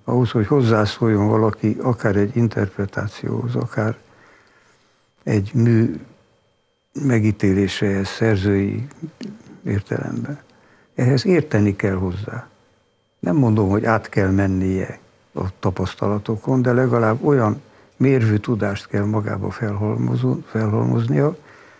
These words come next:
hogy összehasonlításokat tudjon tenni,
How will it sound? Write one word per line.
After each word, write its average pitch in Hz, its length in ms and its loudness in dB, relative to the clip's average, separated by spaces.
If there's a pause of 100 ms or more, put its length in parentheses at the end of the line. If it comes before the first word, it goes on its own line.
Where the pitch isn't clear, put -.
(280)
hogy 120 240 0
összehasonlításokat 107 1200 0
tudjon 104 480 0
tenni, 139 560 2